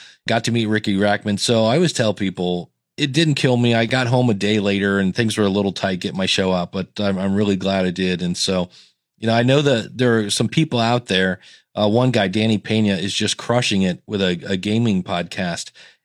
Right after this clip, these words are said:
And he's always, like, his middle name should be,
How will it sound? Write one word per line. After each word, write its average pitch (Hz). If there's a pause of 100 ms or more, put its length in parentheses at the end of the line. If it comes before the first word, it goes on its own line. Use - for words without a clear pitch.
(160)
And 107 (120)
he's 147
always, 135
like, 113
his 131
middle 131
name 120
should 95
be, 104